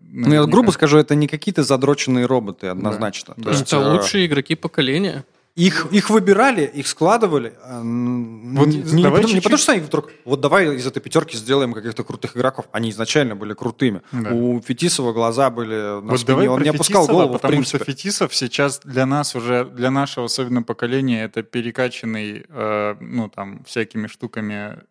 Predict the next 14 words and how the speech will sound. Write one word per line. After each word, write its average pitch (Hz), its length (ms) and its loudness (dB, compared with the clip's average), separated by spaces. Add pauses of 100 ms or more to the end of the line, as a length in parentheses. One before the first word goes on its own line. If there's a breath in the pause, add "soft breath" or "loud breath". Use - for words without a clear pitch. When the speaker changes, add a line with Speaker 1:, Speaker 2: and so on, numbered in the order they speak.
(100)
Speaker 2:
человек. 139 520 -2 (520 loud breath)
И 123 280 0
Speaker 3:
Политик. 107 40 -8
Speaker 2:
довольно 131 380 4
с-, - 180 -16
и 175 120 -6
еще 143 500 0
с - 180 -6
очень 135 340 0
спорными, 120 500 -4
ну, 139 240 -2 (400)
такими 113 380 -2
высказываниями. 104 920 -4
И, 113 520 -2